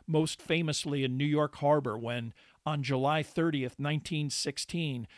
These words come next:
German agents successfully detonated an explosion at a supply depot of ammunition and T N T that was so intense that it blew out the stained glass windows of Saint Patrick's Cathedral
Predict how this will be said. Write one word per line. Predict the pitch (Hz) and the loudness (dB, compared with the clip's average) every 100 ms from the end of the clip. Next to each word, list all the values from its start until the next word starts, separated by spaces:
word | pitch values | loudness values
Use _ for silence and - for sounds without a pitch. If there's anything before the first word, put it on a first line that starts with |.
| - - | -16 -8
German | 123 151 170 151 - | 2 4 6 2 2
agents | 160 143 139 117 - - | 0 0 -2 -4 -10 -8
successfully | - 143 - 160 - 170 147 | -6 -2 0 0 0 0 -2
detonated | 131 156 160 147 123 120 117 - - - | 0 0 0 0 -2 -4 -6 -10 -12 -4
an | 143 | -4
explosion | - - 156 160 147 156 | -4 2 4 4 2 -2
at | 135 | -4
a | 143 | -4
supply | - - 151 160 156 | -4 -2 0 0 0
depot | 135 135 135 131 | -4 -2 -2 -2
of | 123 - | -2 -2
ammunition | 147 139 135 151 147 120 - - | -2 0 0 0 -2 -4 -12 -8
and | - 139 | -4 -4
T | - 175 156 | -2 0 2
N | 143 | 0
T | 127 160 151 123 - - | 0 0 0 -2 -8 -4
that | - - | 0 2
was | 147 | 2
so | - 170 165 | 2 4 4
intense | 151 - 165 160 135 - - - - | 4 0 -2 -2 -2 -6 -6 -16 -4
that | 147 | -2
it | 131 | 0
blew | 151 160 156 | 4 6 6
out | 151 - | 4 -2
the | |
stained | - - 151 147 147 | -2 0 0 -2 0
glass | 147 147 - | 0 0 -2
windows | 160 180 156 117 117 - - - - | -4 -2 0 -2 -4 -6 -14 -14 -4
of | 135 | 0
Saint | 170 151 - | 0 0 -2
Patrick's | 160 170 156 143 - | -2 -2 -6 -6 -4
Cathedral | 147 - 196 185 139 98 - | -4 -4 -2 -2 -4 -6 -12